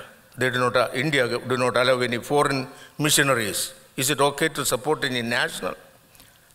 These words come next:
The pastor said, "No. If the government of India doesn't want any American missionaries, forget it. You don't have to support anybody there."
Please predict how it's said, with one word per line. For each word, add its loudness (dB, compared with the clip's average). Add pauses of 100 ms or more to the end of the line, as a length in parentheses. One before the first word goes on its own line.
The 0
pastor 2
said, 0
"No. 4 (1400)
If -2
the 0
government 6
of 4
India 4
doesn't 0
want 4
any 2
American 0
missionaries, 0 (480)
forget 6
it. 0 (1300)
You 4
don't 4
have 6
to -4
support 0
anybody -2
there." -4